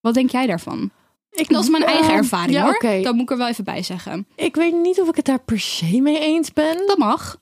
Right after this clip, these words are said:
Speaker 2: Maar wat ik, waar ik het wel heel erg mee eens ben, is dat ik vind vrouwen heel erg een soort magische wezens.
Speaker 1: Oh.
Speaker 2: Ik vind het vrouwelijke intuïtie iets
Speaker 1: Ja.
Speaker 2: heel interessants.
Speaker 1: Ja.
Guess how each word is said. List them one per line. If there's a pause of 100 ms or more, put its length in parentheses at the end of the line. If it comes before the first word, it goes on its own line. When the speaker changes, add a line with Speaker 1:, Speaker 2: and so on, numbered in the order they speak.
Speaker 2:
Maar (220)
wat
ik,
waar
ik
het
wel
heel
erg
mee
eens
ben,
is
dat (540)
ik
vind
vrouwen
heel
erg
een
soort
magische
wezens. (460)
Speaker 1:
Oh. (160)
Speaker 2:
Ik
vind (100)
het
vrouwelijke
intuïtie (180)
iets
Speaker 1:
Ja.
Speaker 2:
heel
interessants.
Speaker 1:
Ja.